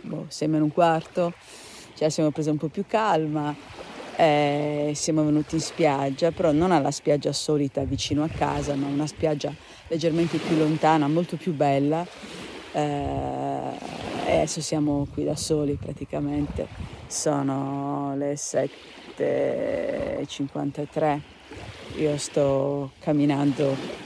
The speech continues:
in riva al mare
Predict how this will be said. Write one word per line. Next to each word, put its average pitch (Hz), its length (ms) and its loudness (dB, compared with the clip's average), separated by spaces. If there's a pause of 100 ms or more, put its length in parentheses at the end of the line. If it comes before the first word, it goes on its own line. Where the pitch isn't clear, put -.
(960)
in 156 180 2
riva 165 240 4
al 160 100 4
mare 185 720 2